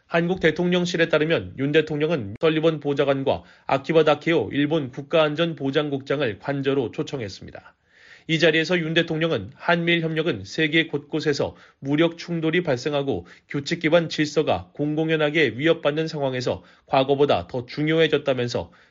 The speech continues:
캠프 데이비드에서의 합의 사항들이 순조롭게 이행되고 있고 앞으로도 이러한 동력을 이어나가기를 희망한다고 말했습니다.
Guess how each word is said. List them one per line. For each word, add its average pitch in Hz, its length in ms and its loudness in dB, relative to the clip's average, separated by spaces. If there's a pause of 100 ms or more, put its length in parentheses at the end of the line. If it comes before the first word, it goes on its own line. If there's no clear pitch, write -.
(100)
캠프 170 300 -2
데이비드에서의 160 760 4
합의 175 360 0
사항들이 147 540 -2
순조롭게 170 800 0
이행되고 139 600 0
있고 101 360 -6 (240)
앞으로도 143 500 0
이러한 151 340 4
동력을 147 500 -2
이어나가기를 135 760 2
희망한다고 160 720 -2
말했습니다. - 760 -8